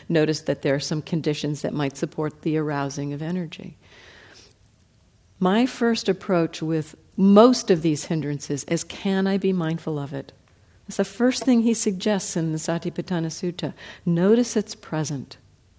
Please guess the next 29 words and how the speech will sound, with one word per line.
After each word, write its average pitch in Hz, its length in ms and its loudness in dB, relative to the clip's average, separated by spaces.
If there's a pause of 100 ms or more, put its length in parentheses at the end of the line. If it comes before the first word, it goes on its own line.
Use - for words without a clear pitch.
(280)
So - 300 0
can, 202 280 0
is 240 160 10
that 214 200 2
possible? 135 520 -6 (100)
Can, 185 400 -2
can 185 280 0
we 170 100 2
do 151 220 -2
that? 127 220 -8 (1300)
So 196 180 4
sloth 214 320 0
and 311 120 2
torpor 208 320 2
has 160 260 0
two 220 420 -2
basic 170 580 0 (760)
sides 170 500 4
to 143 200 0
it. 135 140 -2
It's 151 180 -6
got 156 220 -2
this, - 340 -2
the, - 240 0
the, 190 120 2
basically 233 440 6
the 175 80 0
sleepy 175 460 2
side, 156 540 -2